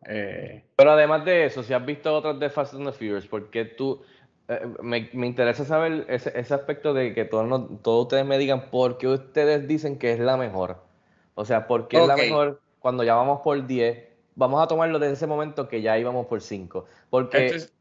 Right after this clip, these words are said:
Speaker 2: en realidad, antes de que, Luis, perdona, an-, en realidad esto comienza en el dos mil uno con una película que en su esencia es una película que es, este, Point Break, con Keanu Reeves y Patrick Swayze.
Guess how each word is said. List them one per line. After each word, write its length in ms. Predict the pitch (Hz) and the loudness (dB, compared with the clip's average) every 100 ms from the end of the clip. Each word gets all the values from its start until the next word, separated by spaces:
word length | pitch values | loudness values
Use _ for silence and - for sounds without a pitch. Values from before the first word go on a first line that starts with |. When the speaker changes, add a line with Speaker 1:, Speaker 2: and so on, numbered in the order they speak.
| _ - | _ -2
Speaker 2:
en 140 | 151 | 2
realidad, 640 | 151 143 139 151 180 139 120 | 4 4 4 4 6 4 0
antes 180 | 127 | -6
de 80 | 143 | -6
que, 240 | 147 123 - | -4 -6 -8
Luis, 160 | 120 135 | -6 -4
perdona, 340 | 123 135 117 | -4 -4 -4
an-, 140 | 117 117 | -6 -8
en 100 | 127 | -6
realidad 560 | 123 123 117 139 170 - | -2 -2 0 2 2 0
esto 220 | 127 151 | -4 -4
comienza 500 | 160 147 156 156 156 | -4 -4 -6 -2 -2
en 80 | 135 | -2
el 120 | 120 | -4
dos 120 | 113 | -6
mil 220 | 113 127 123 | -4 -6 -4
uno 480 | 139 135 110 - _ _ _ _ _ | -4 -4 -6 -8 _ _ _ _ _
con 200 | 131 123 | 0 2
una 160 | 139 165 | 2 2
película 420 | 170 180 170 - | 0 4 2 2
que 280 | 135 120 123 | -2 -4 -6
en 100 | 113 | -6
su 160 | - | -4
esencia 720 | 113 - 185 208 113 113 123 - _ _ - | -4 -4 -4 -4 -2 -2 -2 -12 _ _ -6
es 80 | |
una 180 | 123 139 | -2 0
película 360 | 147 143 180 180 | 0 0 0 0
que 280 | 131 127 135 | -2 -2 -2
es, 140 | 131 | -4
este, 920 | 170 165 151 135 123 117 113 104 95 117 | -6 -4 -2 0 2 2 0 -2 -4 -2
Point 240 | 165 180 | -2 -2
Break, 300 | 98 85 - _ _ _ _ _ _ | -6 -8 -14 _ _ _ _ _ _
con 160 | 127 117 | -8 -6
Keanu 400 | 120 117 113 139 | -2 0 2 2
Reeves 220 | 143 147 | 0 -2
y 20 | 156 | -2
Patrick 300 | 143 117 110 | 0 -2 -4
Swayze. 440 | 147 190 - | -4 -4 -6